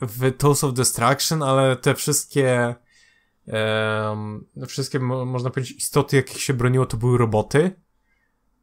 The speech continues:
Więc no tak nie za bardzo. E, Reimagining też nie próbował jakoś s-, to naprawiać, po prostu tam też było wszędzie pusto. Co według mnie było jedną z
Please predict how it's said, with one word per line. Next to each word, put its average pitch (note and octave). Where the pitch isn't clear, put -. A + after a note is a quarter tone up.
Więc B2
no C3
tak C3
nie C3
za C3
bardzo. A2+
E, B2+
Reimagining A#3+
też D3+
nie C3+
próbował A2+
jakoś G#2+
s-, -
to G#2+
naprawiać, G#2
po G#2+
prostu G#2
tam G#2+
też G#2+
było G#2+
wszędzie A2
pusto. -
Co A2
według A2
mnie A2+
było G#2+
jedną A2
z -